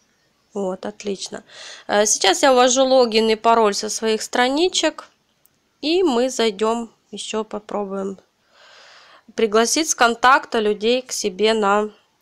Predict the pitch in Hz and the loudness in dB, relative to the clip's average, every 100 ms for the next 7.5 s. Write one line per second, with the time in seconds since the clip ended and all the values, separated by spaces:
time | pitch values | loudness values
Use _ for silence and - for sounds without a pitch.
0 | _ _ - 214 208 202 196 196 185 180 | _ _ -8 -6 -6 -6 -4 -2 -2 -4
1 | 190 _ _ _ _ _ _ _ _ _ | -8 _ _ _ _ _ _ _ _ _
2 | _ _ _ _ _ _ _ 233 _ _ | _ _ _ _ _ _ _ _ _ _
3 | _ _ _ _ _ _ _ _ _ _ | _ _ _ _ _ _ _ _ _ _
4 | _ _ - 202 190 220 226 226 220 220 | _ _ 0 0 0 2 2 4 2 4
5 | 208 190 202 180 175 208 240 262 - 214 | 4 2 4 4 2 0 -2 -4 -8 -8
6 | 220 208 208 208 214 208 - 196 214 233 | -6 -4 -4 -4 -2 -2 -2 -4 -4 -4
7 | 220 - 190 185 220 | -6 -12 -6 -6 -6